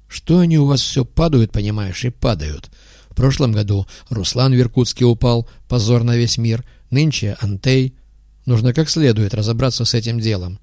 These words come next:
Подключи спецслужбы, пусть поработают". Ф С Б занималась,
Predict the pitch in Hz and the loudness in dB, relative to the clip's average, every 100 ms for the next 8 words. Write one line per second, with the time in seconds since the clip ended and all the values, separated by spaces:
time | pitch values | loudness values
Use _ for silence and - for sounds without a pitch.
0 | _ - 135 143 143 147 127 - 113 139 | _ -8 -4 -2 0 2 2 -2 -2 -2
1 | 113 95 98 127 - 120 123 113 92 82 | -2 -4 -4 -4 -2 -2 0 -2 -4 -10
2 | - - _ _ _ _ _ _ _ _ | -12 -20 _ _ _ _ _ _ _ _
3 | _ _ _ _ 120 - 113 123 151 190 | _ _ _ _ -8 -4 -2 0 2 2
4 | 214 208 90 82 - | 2 0 -2 -4 -10